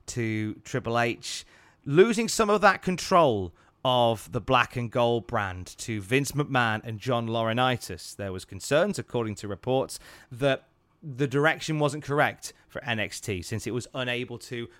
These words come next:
put away All Elite Wrestling. So Bruce Pritchard and Vince McMahon took more control and made it more a developmental brand, which is what it was supposed to be.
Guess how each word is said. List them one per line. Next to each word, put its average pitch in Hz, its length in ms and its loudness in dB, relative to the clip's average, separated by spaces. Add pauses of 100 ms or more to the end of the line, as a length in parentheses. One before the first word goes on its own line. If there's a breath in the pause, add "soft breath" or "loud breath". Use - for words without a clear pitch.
(120)
put - 260 -8
away 113 400 -2
All 113 260 0
Elite 101 320 -2
Wrestling. 92 680 -6 (240 loud breath)
So 98 200 -14
Bruce 151 340 -2
Pritchard 135 380 -4
and 123 100 -10
Vince 127 260 -4
McMahon 117 420 2
took - 160 -10
more 117 180 -2
control 113 480 -2 (220 loud breath)
and 147 240 4
made 185 200 6
it 233 80 0
more 170 200 6
a 151 40 2
developmental 131 680 0
brand, 98 360 0
which 110 160 -12
is 101 80 -12
what 110 200 -2
it 87 80 -6
was 107 120 -8
supposed 98 440 -8
to 110 40 -10
be. 113 320 0